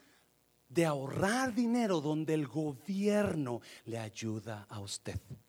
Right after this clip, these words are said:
Y usted sabe. Número uno es el four oh one K. Jesús le dijo a la, a la persona, le dijo,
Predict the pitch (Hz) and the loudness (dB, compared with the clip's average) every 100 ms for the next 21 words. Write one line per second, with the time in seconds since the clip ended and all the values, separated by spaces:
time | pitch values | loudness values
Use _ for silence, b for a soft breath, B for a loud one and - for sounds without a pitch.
0 | _ _ _ _ _ _ - - 139 - | _ _ _ _ _ _ -20 0 0 4
1 | 131 - 123 101 87 - _ _ _ _ | 2 4 2 2 -2 -16 _ _ _ _
2 | _ _ _ _ _ _ _ _ 107 110 | _ _ _ _ _ _ _ _ -2 4
3 | 156 247 262 165 175 - - - 143 120 | 10 12 12 10 6 0 -20 -8 -4 0
4 | 151 131 - 110 110 123 - - - - | 0 2 2 4 4 2 6 4 4 -14
5 | - _ _ b b b b b b _ | -20 _ _ b b b b b b _
6 | _ _ _ _ _ - 220 - 339 330 | _ _ _ _ _ 10 12 12 12 12
7 | 294 294 - 285 254 220 165 202 196 190 | 12 12 12 12 12 12 12 12 12 8
8 | - 220 190 175 180 180 - 139 | 8 10 10 8 8 6 8 6